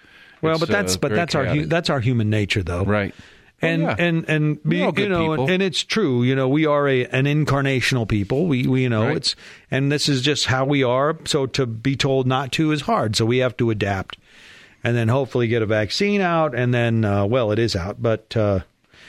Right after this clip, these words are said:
Speaker 1: you know, and then, uh, I don't know. We'll, we'll see. I don't know. Uh, maybe our governments will find, uh, another way to keep us. Uh, you know, that's the thing,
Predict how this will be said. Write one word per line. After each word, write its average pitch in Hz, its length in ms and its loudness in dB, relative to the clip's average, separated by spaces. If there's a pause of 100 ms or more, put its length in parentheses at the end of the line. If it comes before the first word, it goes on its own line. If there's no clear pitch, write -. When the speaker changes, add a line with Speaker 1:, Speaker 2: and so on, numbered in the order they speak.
(180)
Speaker 1:
you 151 120 0
know, 165 180 2
and 156 100 0
then, 151 380 0
uh, 123 360 2
I 143 120 0
don't 160 160 0
know. 127 160 0
We'll, 175 300 0
we'll 185 160 0
see. 131 420 0 (260)
I 156 120 -2
don't 190 160 0
know. 147 320 0
Uh, 143 40 0
maybe 175 380 2
our 143 220 0
governments 147 520 0
will 131 160 0
find, 135 460 -2
uh, 113 340 2 (440)
another 120 500 2
way 117 300 0
to 101 320 -2 (460)
keep 139 220 -2
us. 120 300 -2 (400)
Uh, 123 240 0
you 175 140 2
know, 185 160 0
that's 226 240 -2
the 143 120 -2
thing, 80 380 -4